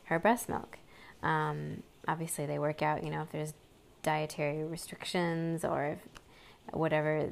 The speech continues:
you know, that the mama wants to give her baby. But, um, yeah, there's this whole other world out there for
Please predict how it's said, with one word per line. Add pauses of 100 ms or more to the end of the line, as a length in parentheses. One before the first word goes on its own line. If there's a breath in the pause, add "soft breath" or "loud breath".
(100)
you
know,
that (260)
the
mama
wants (140)
to
give
her
baby.
But, (380 loud breath)
um, (840)
yeah,
there's
this
whole
other
world
out
there (320 loud breath)
for